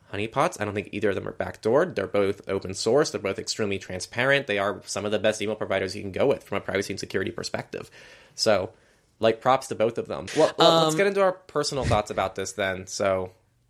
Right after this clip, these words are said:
Speaker 2: Yeah, I was gonna say my personal thoughts, honestly, I, I just think it's, it's ugly. Like, for la-, it's, well, it's embarrassing and it's childish. Like,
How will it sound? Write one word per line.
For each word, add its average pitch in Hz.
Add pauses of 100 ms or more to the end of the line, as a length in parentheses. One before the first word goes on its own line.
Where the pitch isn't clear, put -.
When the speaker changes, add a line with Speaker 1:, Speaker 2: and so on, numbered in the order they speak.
(140)
Speaker 2:
Yeah, 107
I 165
was 190
gonna 220
say 220
my 180
personal 240
thoughts, 180
honestly, 143 (760)
I, - (580)
I 165
just 202
think 226
it's, -
it's -
ugly. 117
Like, 113
for 139
la-, 135
it's, 143 (480)
well, 160
it's 156
embarrassing 175
and 151
it's 123
childish. 101
Like, 131